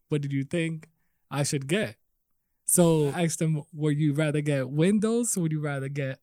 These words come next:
a Mac?" And he was questioned, but then I told him about the Mac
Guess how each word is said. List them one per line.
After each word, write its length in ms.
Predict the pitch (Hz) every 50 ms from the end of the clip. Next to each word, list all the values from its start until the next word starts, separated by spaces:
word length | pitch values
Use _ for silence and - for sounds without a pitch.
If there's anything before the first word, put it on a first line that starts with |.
| _ -
a 80 | 143
Mac?" 400 | 139 139 131 131 120 107 98 - _ _ _ _ _ _ _ _ _ _ _ _ _ _ _ - - -
And 540 | 156 156 151 151 147 143 139 135 127 123 - - - - - - - - - - - - - - - - - - - - _ _ _ _ _
he 120 | - 185
was 140 | 190 190 185
questioned, 580 | - - 190 185 175 151 - - 170 170 208 254 - _ _ _ _ _ _ _
but 120 | 160 156 143
then 260 | 156 156 156 156 156
I 180 | 147 143 165 160
told 260 | 156 - 180 180 170
him 100 | 175 170
about 200 | 170 165 165 156
the 60 | 160
Mac 400 | 151 156 170 190 226 226 - _